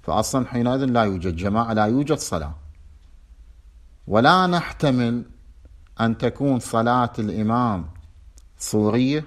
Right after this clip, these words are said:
هذا الاحتياطية، وصلاة المأموم حقيقية، هذا غير محتمل ما دامت جهة الاحتياط واحدة.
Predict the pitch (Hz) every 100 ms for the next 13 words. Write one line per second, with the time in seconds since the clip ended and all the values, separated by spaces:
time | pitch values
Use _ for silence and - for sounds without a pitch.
0 | - 90 90 90 - 101 92 90 117 139
1 | 151 95 - 107 123 139 143 143 139 147
2 | 170 - - - - - - - - 98
3 | 95 82 80 76 76 104 110 113 127 117
4 | - - 80 76 85 85 90 104 101 87
5 | 101 92 - 85 80 - 104 123 151 -
6 | - - - - - - 87 85 82 82
7 | 85 90